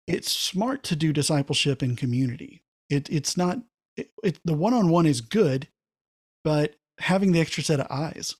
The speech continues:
and the extra set of ears, uh, as, as people are, you know, growing and learning,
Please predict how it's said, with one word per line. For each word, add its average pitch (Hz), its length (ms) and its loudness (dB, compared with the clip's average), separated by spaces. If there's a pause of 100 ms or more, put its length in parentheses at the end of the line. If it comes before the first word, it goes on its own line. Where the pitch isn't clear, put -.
(120)
and 143 180 2
the 139 120 4
extra 139 200 -4
set 139 160 -2
of - 100 -8
ears, 135 500 -4 (320)
uh, 139 280 -6
as, 143 460 -4
as 135 160 -4
people 135 400 -4
are, 123 300 -6 (180)
you 156 80 -4
know, 127 80 -4
growing 127 460 -2
and 120 80 -6
learning, 135 240 -2